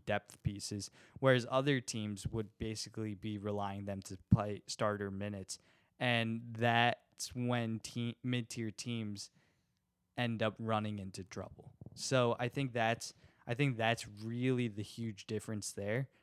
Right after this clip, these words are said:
um, in that there, there's an ability to have this squad rotation without there being a huge drop off from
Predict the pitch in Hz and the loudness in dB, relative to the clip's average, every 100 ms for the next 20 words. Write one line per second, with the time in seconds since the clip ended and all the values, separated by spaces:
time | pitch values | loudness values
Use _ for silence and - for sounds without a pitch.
0 | _ _ - 110 107 104 104 117 107 104 | _ _ -8 0 0 0 -4 -4 0 0
1 | 104 101 _ _ - 120 117 113 110 - | 0 -2 _ _ -2 0 2 0 -4 -10
2 | _ _ _ _ 120 131 131 123 117 _ | _ _ _ _ -2 2 4 2 -2 _
3 | _ _ _ _ _ _ 147 135 117 104 | _ _ _ _ _ _ 0 2 2 4
4 | 135 156 151 117 113 - 113 117 117 113 | 6 8 6 2 -2 -2 0 6 6 4
5 | 104 - - 110 110 123 135 139 147 143 | 0 0 0 2 2 4 2 2 0 0
6 | 165 135 113 107 104 - 117 107 117 117 | 0 4 4 4 2 2 0 0 -2 -4
7 | 107 - - - 117 - 127 123 101 - | -6 -10 -18 -2 -2 0 2 2 0 0
8 | 113 107 - 107 104 - 104 104 | 4 4 4 4 2 0 -4 -4